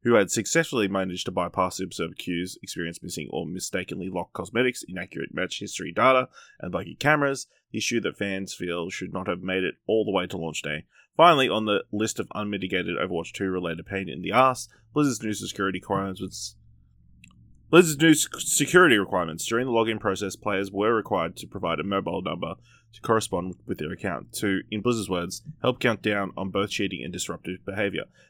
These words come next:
This new two-factor auth-, authentication process, however, caused a serious barrier for players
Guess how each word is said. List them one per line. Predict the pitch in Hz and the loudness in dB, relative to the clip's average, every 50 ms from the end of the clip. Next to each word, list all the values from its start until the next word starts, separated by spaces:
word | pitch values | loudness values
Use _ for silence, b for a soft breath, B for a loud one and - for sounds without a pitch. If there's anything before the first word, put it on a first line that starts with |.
| b | b
This | - 104 - - | -12 -12 -6 -2
new | 117 127 123 | 0 0 0
two-factor | - - - 175 175 - 147 123 104 - 101 | 0 2 2 2 6 6 6 4 4 2 0
auth-, | 78 90 - - 101 92 87 - _ _ _ _ _ _ _ _ | -2 -2 -2 -4 -6 -6 -6 -12 _ _ _ _ _ _ _ _
authentication | - 123 120 - - - - _ _ _ - 113 104 - - 104 104 98 - - 95 85 90 92 - b b b b b _ | 0 0 0 0 -4 -14 -20 _ _ _ -6 -6 -4 -4 -6 -4 -6 -4 -6 -6 -6 -6 -8 -10 -10 b b b b b _
process, | - 101 98 95 - 104 95 95 - - - _ _ _ | -2 -2 0 0 0 -2 -2 -2 -2 -8 -12 _ _ _
however, | - 110 107 104 | 2 2 4 2
caused | 98 - 113 104 95 - | 2 0 0 0 0 -4
a | 80 | -6
serious | - - 123 147 147 135 113 | -6 0 0 2 2 2 2
barrier | - - 95 95 92 92 | 2 0 0 0 0 -2
for | 90 - 92 | -4 -8 -4
players | - 95 90 90 90 90 - - | -2 0 0 0 -2 -4 -8 -12